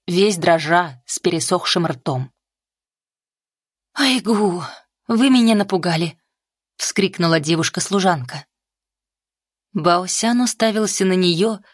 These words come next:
взбешенный тем, что посторонний человек стал свидетелем его слабости.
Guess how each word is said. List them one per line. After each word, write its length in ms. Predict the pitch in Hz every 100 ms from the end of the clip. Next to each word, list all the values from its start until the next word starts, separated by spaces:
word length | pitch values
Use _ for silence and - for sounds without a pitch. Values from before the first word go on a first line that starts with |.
| _ _ _
взбешенный 640 | 170 165 185 - 247 247
тем, 220 | 226 226
что 180 | 220 -
посторонний 640 | 214 196 - 185 185 170 160
человек 480 | 170 165 160 208
стал 280 | - - 185
свидетелем 680 | - 190 185 160 156 165 170
его 240 | 170 160
слабости. 680 | 170 - 196 147 - - -